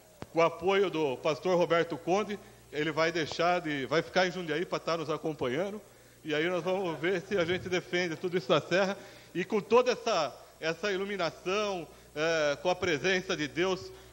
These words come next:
com certeza a cabeça de todo mundo aqui vai tá nos ajudando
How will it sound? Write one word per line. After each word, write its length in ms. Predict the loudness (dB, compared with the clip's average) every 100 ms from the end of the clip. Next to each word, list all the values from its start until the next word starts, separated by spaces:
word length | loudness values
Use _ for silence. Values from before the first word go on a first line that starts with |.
| 2
com 160 | 4
certeza 760 | 4 2 2 4 4 4 2 0 -4 -6
a 100 | -4
cabeça 460 | 0 2 2 0 -2
de 60 |
todo 200 | -2 -2
mundo 200 | -2 -2
aqui 160 | -4 -4
vai 140 | -4
tá 160 | 0 0
nos 160 | 2 2
ajudando 640 | 2 2 4 4 4 0